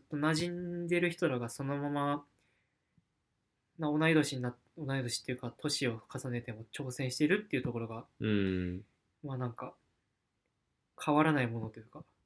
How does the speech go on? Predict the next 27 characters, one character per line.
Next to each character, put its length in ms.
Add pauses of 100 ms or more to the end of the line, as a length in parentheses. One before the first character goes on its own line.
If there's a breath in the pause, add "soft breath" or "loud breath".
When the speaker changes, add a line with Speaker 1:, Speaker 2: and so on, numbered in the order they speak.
(120)
Speaker 2:
確 200
か 60
に 80
な。 100
Speaker 1:
押 120 (1900)
せ-、 180
押 100
せ 160
る 120
ん 40
や 100
ろ 140
な。 140 (180)
Speaker 2:
う 80
ん。 400 (1300)
で 60
も、 220 (180)
今 380
日 120
は 40
さ、 240
言 100
っ 20
て 160
た 120
や 140
ん。 120